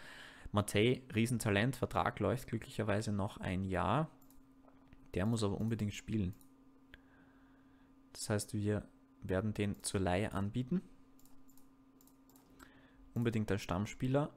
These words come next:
und in die Reserve verschieben. Dann haben wir Santos, rechtes Mittelfeld, großes Talent, da sind jetzt schon drei Vereine interessiert. Vertrag läuft noch lange.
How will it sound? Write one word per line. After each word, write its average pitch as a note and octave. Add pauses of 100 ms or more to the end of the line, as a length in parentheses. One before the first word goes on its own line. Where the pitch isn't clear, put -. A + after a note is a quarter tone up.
(320)
und A2+ (1400)
in G#2+
die G2+
Reserve F#2+
verschieben. B2+ (2750)
Dann B2+
haben A#2
wir G#2+
Santos, D3
rechtes B2
Mittelfeld, C3
großes G#2+
Talent, G#2+
da A#2+
sind G#2
jetzt -
schon C3+
drei G#2
Vereine G2+
interessiert. G2 (440)
Vertrag -
läuft F#2+
noch F#2+
lange. A2+